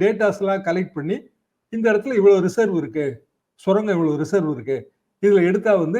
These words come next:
டங்ஸ்டன் உற்பத்தி இவ்வளவு நமக்கு பெருகும், எ-, அப்படின்னு ஒரு டேட்டா கொடுக்குறாங்க. ஆனா அடிப்படையில நம்ம ரொம்ப ஞாபகம் வச்சுக்க வேண்டியது, இந்தியா முழுவதிலும்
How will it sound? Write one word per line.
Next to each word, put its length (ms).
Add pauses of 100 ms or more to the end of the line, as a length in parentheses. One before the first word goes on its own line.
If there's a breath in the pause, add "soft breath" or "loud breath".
டங்ஸ்டன் 440
உற்பத்தி 340
இவ்வளவு 580
நமக்கு 300
பெருகும், 400 (300)
எ-, 140 (120)
அப்படின்னு 400
ஒரு 80 (100)
டேட்டா 320
கொடுக்குறாங்க. 380 (800)
ஆனா 160 (400)
அடிப்படையில 540
நம்ம 160
ரொம்ப 220 (100)
ஞாபகம் 200
வச்சுக்க 280
வேண்டியது, 260 (120)
இந்தியா 280 (160)
முழுவதிலும் 560